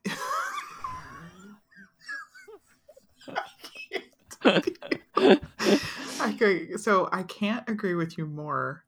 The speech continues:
Speaker 2: There was so much, like, the, it, in the moments leading up to the party and then at the party, there was so much opportunity for storyline. In those little clips, you had Marshall dropping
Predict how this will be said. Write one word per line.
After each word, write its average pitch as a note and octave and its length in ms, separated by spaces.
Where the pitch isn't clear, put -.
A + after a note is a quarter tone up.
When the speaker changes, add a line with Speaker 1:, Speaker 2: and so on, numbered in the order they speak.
Speaker 2:
There E3 220
was D#3+ 180
so F#3 300
much, G#3+ 420
like, F3 260
the, - 100
it, G#3 220
in G3+ 140
the F#3+ 60
moments G3+ 500
leading E3+ 360
up G#3+ 200
to - 100
the B3 100
party A3 600
and E3+ 120
then E3 340
at G3 220
the G3+ 60
party, D#3+ 640
there F#3 120
was E3+ 180
so G3 120
much G#3+ 240
opportunity E3+ 600
for D3+ 240
storyline. C3 760
In A#3+ 180
those B3 220
little A3 180
clips, - 560
you F#3 120
had D#3+ 480
Marshall F#3 440
dropping E3+ 680